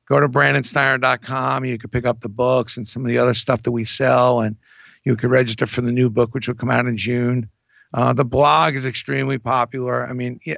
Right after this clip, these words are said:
I'm half illiterate, and I have a, a half a million people on my blog now. Um, I, I,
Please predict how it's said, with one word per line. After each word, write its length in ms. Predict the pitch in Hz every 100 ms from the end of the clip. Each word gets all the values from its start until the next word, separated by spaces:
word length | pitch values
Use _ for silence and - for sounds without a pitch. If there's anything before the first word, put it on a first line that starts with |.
| -
I'm 120 | 165
half 320 | 151 147 -
illiterate, 560 | 123 127 135 139 135 135 _ _ _ - - -
and 200 | 131 123
I 40 |
have 180 | 123 120
a, 100 | 131
a 160 | - 120
half 280 | 147 151
a 40 | 143
million 300 | 143 139 135
people 300 | 135 139 127
on 140 | 120
my 120 | 127
blog 420 | 120 127 127 127 117
now. 440 | 127 123 123 113 _ _ _ _ -
Um, 260 | 127 127 127
I, 180 | 131
I, 220 | 135 135